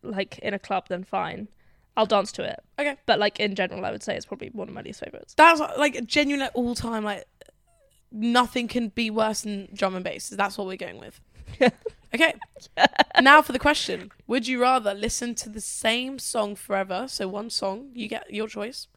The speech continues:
Speaker 1: Okay.
Speaker 2: Forever.
Speaker 1: Yeah.
Speaker 2: Only that.
Speaker 1: Yeah.
Speaker 2: Or only listen to drum and bass for the rest of your <laughs> life?
Speaker 1: Um,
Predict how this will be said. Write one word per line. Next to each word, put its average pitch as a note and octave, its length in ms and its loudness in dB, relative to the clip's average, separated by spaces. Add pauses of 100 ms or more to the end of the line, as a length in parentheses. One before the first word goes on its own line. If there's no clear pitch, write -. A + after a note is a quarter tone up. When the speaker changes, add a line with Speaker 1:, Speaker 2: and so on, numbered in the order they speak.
(180)
Speaker 1:
Okay. - 180 -6
Speaker 2:
Forever. G#3+ 360 6 (340)
Speaker 1:
Yeah. - 280 -6 (140)
Speaker 2:
Only B3 340 6
that. G#3 240 -4 (320)
Speaker 1:
Yeah. B3 240 -8 (280)
Speaker 2:
Or D#4 480 6 (580)
only B3+ 380 4
listen C4+ 340 0
to - 140 -6
drum C4 220 -4
and B3+ 100 -8
bass - 300 -6
for G4+ 100 0
the - 60 -2 (100)
rest - 220 -4
of - 60 -2
your - 260 4
<laughs> - 120 -20
life? - 720 -12 (320)
Speaker 1:
Um, G#3 500 6